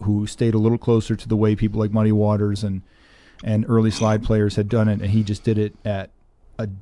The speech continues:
you know, another speed. But the way Duane played, uh, with a, a lighter slide on his finger, the, the medicine bottle that he learned to play with, and, and he was kind of inspired by Jesse Ed Davis playing Statesboro Blues on a Taj Mahal record.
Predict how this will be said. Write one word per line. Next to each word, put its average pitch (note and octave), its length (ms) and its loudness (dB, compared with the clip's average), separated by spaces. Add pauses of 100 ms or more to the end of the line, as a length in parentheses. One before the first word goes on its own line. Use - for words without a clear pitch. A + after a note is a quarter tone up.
(180)
you G#2+ 100 2
know, F#2+ 80 -2
another G2 440 -2 (160)
speed. G2+ 580 -2 (560)
But A2+ 160 -2 (220)
the A#2 100 0
way C3+ 200 2
Duane C#3 440 0
played, A2 580 0 (120)
uh, G#2 240 -4
with A2+ 340 0
a, G2+ 340 -2
a G#2+ 60 -6
lighter G#2+ 380 2
slide A#2 360 0
on A#2 120 0
his A2 120 -2
finger, G#2 380 0
the, G2 220 -4
the G2+ 240 -4
medicine G#2+ 420 0
bottle G2 420 -4 (440)
that G#2+ 80 -4
he A2 60 0
learned A2 180 2
to A2+ 60 2
play G2+ 260 -2
with, G#2 240 -2
and, G#2 180 -4
and G#2+ 140 -2
he B2+ 100 0
was B2 120 0
kind A#2 180 0
of A2 60 0
inspired G#2 380 -2
by G2+ 120 -2
Jesse G#2+ 340 -2
Ed G#2 80 0
Davis G#2 400 -2
playing G#2+ 340 0
Statesboro G#2+ 500 -2
Blues G#2 260 2
on G2+ 120 0
a G2 60 -2
Taj G2+ 300 -2
Mahal A2+ 320 2
record. G2+ 420 -4